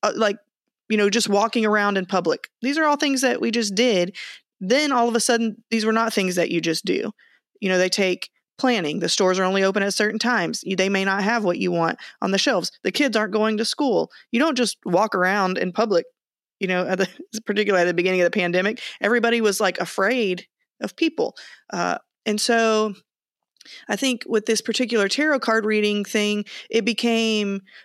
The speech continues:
a way of, like, uh, okay, well, uh, I see, I can kind of see what's gonna happen,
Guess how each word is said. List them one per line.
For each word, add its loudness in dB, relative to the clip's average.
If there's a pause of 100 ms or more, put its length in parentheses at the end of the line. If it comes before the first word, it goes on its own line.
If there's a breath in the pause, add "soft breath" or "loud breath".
a 2
way 2
of, 0
like, 0 (560 soft breath)
uh, 0 (500)
okay, 2
well, 2 (240)
uh, 0
I 2
see, 0
I 0
can 0
kind 0
of -2
see 2
what's 2
gonna 0
happen, 0